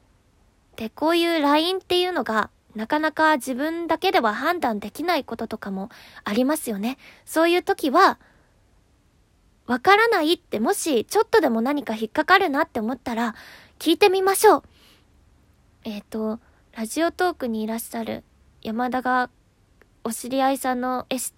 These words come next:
さんとかだったら、えっと、優しい方々多いと思うので、聞いてみたら答えてくれると思います。もしその善意でやっ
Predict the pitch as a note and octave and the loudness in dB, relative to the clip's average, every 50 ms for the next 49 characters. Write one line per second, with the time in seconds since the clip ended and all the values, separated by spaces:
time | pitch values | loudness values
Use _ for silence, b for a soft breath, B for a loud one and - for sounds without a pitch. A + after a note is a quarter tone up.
0 | _ - - - A3 G#3 G#3 - G3+ - G#3 G3+ G#3+ G3+ _ - G3+ G3+ G3+ G3+ | _ -14 -8 -6 -6 -6 -6 -8 -8 -6 -8 -8 -8 -10 _ -10 -8 -6 -6 -6
1 | G#3 B B B B B B B B B B - G#3+ _ - A#3 A3+ A3 G#3 G#3+ | -8 B B B B B B B B B B -16 -14 _ -6 -4 -4 -2 -2 -4
2 | A3+ - C4 B3 - - C4+ C#4 C4 B3 A3 - - - _ _ - - A#3 - | -4 -6 -6 -6 -6 -6 -4 -2 -2 0 -2 -2 -4 -8 _ _ -12 -6 -2 -2
3 | B3 B3 A3+ - - G3 F#3+ - - A3+ B3 C#4 C#4+ - - G#3+ G3+ G3+ G#3 G3+ | -2 -2 -4 -6 -6 -8 -8 -4 -4 -2 -2 -2 -2 -4 -6 -6 -6 -6 -6 -8
4 | G3+ G3 G3 G3+ G3+ G#3 B B B B B B B B B - - A#3+ B3+ A#3+ | -8 -8 -8 -8 -8 -10 B B B B B B B B B -8 -6 -4 -2 -2
5 | C#4+ C4+ C#4 D4+ - C#4 A#3+ A3+ A3+ G#3 G#3 - - - - C4+ C#4+ D#4+ D#4+ - | -2 -2 -2 0 2 2 2 2 0 -2 -2 -6 -10 -10 -4 -2 -2 -2 -2 -4
6 | C4+ - A#3 G#3 G3+ G#3 A3 - A#3+ G#3+ G3 G3 G3 G3+ G3+ G#3 G#3+ A3 - - | -8 -8 -8 -10 -8 -10 -8 -6 -6 -6 -6 -6 -6 -6 -6 -6 -8 -8 -10 -12
7 | B B B B B B B B B B B B B _ _ _ _ _ _ _ | B B B B B B B B B B B B B _ _ _ _ _ _ _
8 | - - A#3+ D4 D4+ - - B3 A3+ G#3+ - - G#3 G3+ G3+ G3 G#3 D#4 F4+ F#4+ | -6 -4 -2 -2 -2 -2 -2 -2 -2 -2 -4 -6 -6 -4 -4 -2 2 2 4 4
9 | G4 F#4+ E4 C#4 B3 A#3 A3 G#3+ A3 | 4 2 0 0 2 2 0 0 -2